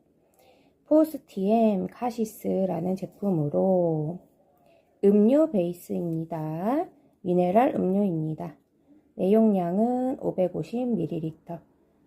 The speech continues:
삼백삼십 킬로 칼로리라고 써 있고요.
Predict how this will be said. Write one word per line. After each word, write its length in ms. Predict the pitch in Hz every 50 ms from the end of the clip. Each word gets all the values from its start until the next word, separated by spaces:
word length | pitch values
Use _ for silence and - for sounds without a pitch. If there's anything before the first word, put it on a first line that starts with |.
| _ _ _ _ _ _ _ _ _ _ _ _
삼백삼십 960 | - - 269 254 254 254 262 294 302 - - 269 247 247 233 226 302 302 _
킬로 400 | _ - 254 247 240 247 247 247
칼로리라고 760 | - - 175 165 165 165 165 165 170 180 190 180 156 156 170
써 200 | - - 233 254
있고요. 500 | 285 302 - - 208 190 220 269 285 302